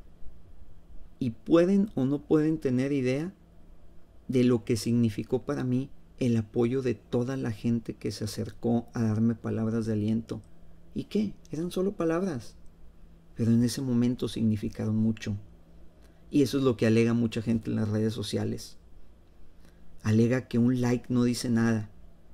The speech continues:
Es cierto, un like no da de comer, un like no da dinero.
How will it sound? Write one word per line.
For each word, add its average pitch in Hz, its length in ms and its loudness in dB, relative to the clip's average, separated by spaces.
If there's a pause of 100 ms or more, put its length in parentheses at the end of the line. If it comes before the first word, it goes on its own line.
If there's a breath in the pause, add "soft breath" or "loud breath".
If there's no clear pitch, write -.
(180)
Es - 100 -8
cierto, 175 460 -2
un 156 180 2
like 165 220 0
no 160 140 0
da 156 120 -2
de 160 120 -4
comer, 131 420 -2
un 139 140 -6
like 143 180 -4
no 143 120 -2
da 139 60 -6
dinero. 131 460 -4